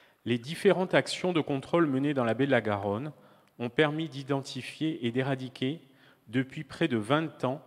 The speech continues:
des dizaines de sites colonisés par la Colerpa taxifolia sur la totalité de la zone étudiée.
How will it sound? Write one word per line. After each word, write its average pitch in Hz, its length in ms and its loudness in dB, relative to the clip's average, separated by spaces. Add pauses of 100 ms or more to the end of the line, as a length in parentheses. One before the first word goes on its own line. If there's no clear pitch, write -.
(160)
des 107 200 -6
dizaines 160 680 -6 (180)
de 214 140 -6
sites - 480 -12 (760)
colonisés 135 640 2 (680)
par 131 160 6
la 120 240 0 (640)
Colerpa 156 500 4
taxifolia 117 880 -2
sur - 200 -2
la 113 100 6
totalité 151 640 0
de 135 100 0
la 110 120 2
zone 123 180 -4
étudiée. 90 460 -12